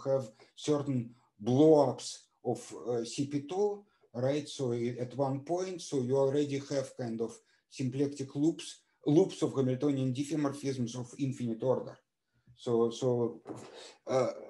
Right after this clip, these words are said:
fundamental group of, uh, the group of Hamiltonian diffeomorphisms is, exists sometimes. And this is a, I don't know, you can love it or you can consider it as an enemy. So somehow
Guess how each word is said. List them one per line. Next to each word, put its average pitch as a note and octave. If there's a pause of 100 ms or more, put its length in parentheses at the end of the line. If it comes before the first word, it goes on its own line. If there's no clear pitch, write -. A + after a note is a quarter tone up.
(200)
fundamental D3
group F3
of, -
uh, C3
the B2
group D3
of C3+
Hamiltonian C3+
diffeomorphisms D3 (340)
is, D3
exists C#3+
sometimes. F3 (280)
And C#3 (100)
this D3+
is C#3+
a, C#3 (240)
I C#3
don't C#3+
know, C3+
you C3+
can C3
love D3+
it D#3
or B2+
you A#2
can A#2
consider B2
it A2
as G#2
an G#2+
enemy. D3+
So G#2
somehow A2+